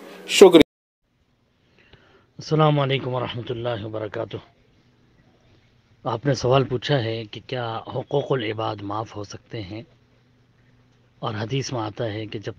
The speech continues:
Speaker 2: तक बंदा माफ़ ना करे अल्लाह रब्बुल आलमीन हुकूकुल इबाद को माफ़ नहीं करेगा। और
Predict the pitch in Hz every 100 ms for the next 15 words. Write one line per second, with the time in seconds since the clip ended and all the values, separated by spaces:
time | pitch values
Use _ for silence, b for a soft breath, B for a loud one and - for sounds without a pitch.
0 | - 104 101 117 123 123 107 110 - 104
1 | 104 107 107 110 95 98 90 104 101 95
2 | 98 101 101 104 90 101 101 107 98 98
3 | 98 92 95 92 98 113 107 117 110 104
4 | 98 101 - _ - - 285 _ - _
5 | _ _ _ _ - _ - - _ _
6 | _ _ - - 151 131 123